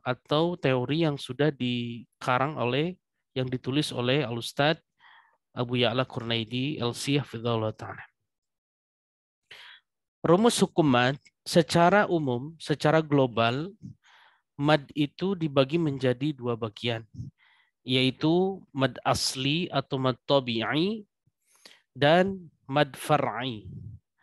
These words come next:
Nah, karakter dari mad asli atau mad tabi'i biasanya ketukannya atau harokatnya adalah, panjang harokatnya adalah dua harokat.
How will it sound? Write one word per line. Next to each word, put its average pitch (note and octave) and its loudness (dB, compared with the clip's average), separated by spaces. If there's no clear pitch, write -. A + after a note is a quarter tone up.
Nah, A#2 -8
karakter F3 4
dari D3 4
mad C#3 -2
asli F3 0
atau C3 -4
mad B2+ -2
tabi'i C3 -4
biasanya C#3+ 0
ketukannya C3 0
atau C#3+ -2
harokatnya C#3 0
adalah, C#3+ -2
panjang C#3 0
harokatnya C3 -2
adalah C#3 0
dua C3+ -2
harokat. A#2+ -6